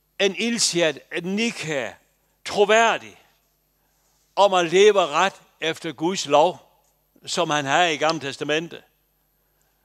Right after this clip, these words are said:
Måske netop derfor er det, at Gud på en forunderlig måde lader det blive ham, der bliver formidlet af Guds nåde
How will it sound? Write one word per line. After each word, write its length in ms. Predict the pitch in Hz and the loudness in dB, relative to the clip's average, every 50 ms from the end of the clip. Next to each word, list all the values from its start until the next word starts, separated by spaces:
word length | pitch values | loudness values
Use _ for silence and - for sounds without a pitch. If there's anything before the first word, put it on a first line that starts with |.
| _ _ _ _ - | _ _ _ _ -10
Måske 300 | 196 170 - - 202 190 | -8 -8 -6 -6 -4 0
netop 400 | 214 226 220 220 202 196 - - | 2 4 4 4 2 2 0 -2
derfor 560 | 202 208 196 170 147 - 170 160 151 - _ _ _ _ _ _ _ _ _ - | -2 0 0 0 -2 -4 -6 -6 -6 -8 _ _ _ _ _ _ _ _ _ -6
er 240 | 165 175 190 196 | -4 -2 -2 -2
det, 240 | 202 175 185 147 113 - _ - | -2 -4 -8 -10 -10 -14 _ -6
at 200 | - 151 151 - | -4 -4 -4 -6
Gud 280 | - 170 196 208 202 175 | -6 -8 -6 -6 -8 -10
på 260 | - - 143 156 160 | -12 -10 -4 -4 -4
en 100 | 156 147 | -4 -4
forunderlig 800 | - - 165 165 - - _ - 170 190 190 170 139 165 160 151 | -8 -10 -8 -8 -8 -10 _ -4 -4 -4 -4 -4 -8 -10 -8 -8
måde 380 | 143 135 139 143 147 143 127 104 _ _ _ _ _ _ _ _ _ _ _ _ | -6 -6 -6 -6 -6 -8 -10 -12 _ _ _ _ _ _ _ _ _ _ _ _
lader 180 | - 143 147 147 | -6 -4 -4 -4
det 200 | 120 147 143 - | -6 -8 -14 -12
blive 240 | - 143 143 147 131 | -8 -6 -6 -6 -6
ham, 440 | 117 - - - 160 180 185 190 147 - _ _ _ _ _ _ _ _ _ _ _ _ _ _ _ _ _ _ _ - | -8 -10 -10 -4 -2 -2 -2 -4 -6 -14 _ _ _ _ _ _ _ _ _ _ _ _ _ _ _ _ _ _ _ -6
der 160 | 143 139 135 | -4 -4 -4
bliver 240 | 117 135 139 127 110 | -4 -6 -8 -8 -8
formidlet 720 | - - 147 143 135 135 131 143 156 165 147 123 107 92 87 _ _ _ _ _ _ _ _ _ _ _ _ _ _ _ _ _ _ _ _ _ _ _ _ _ | -10 -8 -6 -6 -4 -4 -6 -8 -8 -8 -10 -12 -16 -20 -20 _ _ _ _ _ _ _ _ _ _ _ _ _ _ _ _ _ _ _ _ _ _ _ _ _
af 200 | - 131 131 123 | -8 -8 -8 -8
Guds 360 | - - 151 156 165 - - 139 | -8 -8 -8 -6 -6 -8 -8 -8
nåde 480 | 135 135 123 123 131 139 139 123 104 | -6 -6 -6 -4 -6 -6 -8 -10 -12